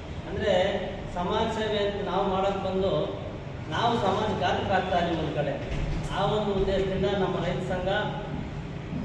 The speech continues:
ಕರ್ನಾಟಕ ರಾಜ್ಯ ರೈತ ಸಂಘ ಪುಟ್ಟಣೆ ಬಣ ಏನಿದೆ, ಮೂರು ವರ್ಷಕ್ಕೊಂದ್ಸ-, ಒಂದ್ಸಾರಿ ನಮ್ಮ ಆಸ್ತಿಯನ್ನ ಘೋಷಣೆನೂ ಮಾಡ್ಕೊಬೇಕು. ಮೂರು ವರ್ಷಕ್ಕೊಂದ್ಸತಿ ತಾಲೂಕು, ಜಿಲ್ಲಾ, ರಾಜ್ಯ ಪದಾಧಿಕಾರಿಗಳು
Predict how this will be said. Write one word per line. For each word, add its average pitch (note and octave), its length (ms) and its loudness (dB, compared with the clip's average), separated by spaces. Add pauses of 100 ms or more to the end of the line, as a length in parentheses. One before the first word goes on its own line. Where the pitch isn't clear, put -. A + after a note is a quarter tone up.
(520)
ಕರ್ನಾಟಕ G3 460 2
ರಾಜ್ಯ F3+ 200 2
ರೈತ F3+ 220 0
ಸಂಘ F3 240 -2
ಪುಟ್ಟಣೆ F#3 400 0
ಬಣ E3+ 140 0 (140)
ಏನಿದೆ, F3+ 320 2 (800)
ಮೂರು A#3+ 180 2
ವರ್ಷಕ್ಕೊಂದ್ಸ-, F#3+ 720 2
ಒಂದ್ಸಾರಿ F3 440 2 (580)
ನಮ್ಮ F3 180 -2
ಆಸ್ತಿಯನ್ನ G3 520 0 (140)
ಘೋಷಣೆನೂ G3 360 2
ಮಾಡ್ಕೊಬೇಕು. F3+ 640 2 (640)
ಮೂರು B3 300 2
ವರ್ಷಕ್ಕೊಂದ್ಸತಿ G3+ 800 0 (800)
ತಾಲೂಕು, A3 600 2
ಜಿಲ್ಲಾ, G3+ 280 4 (540)
ರಾಜ್ಯ G#3+ 300 2
ಪದಾಧಿಕಾರಿಗಳು F#3+ 800 4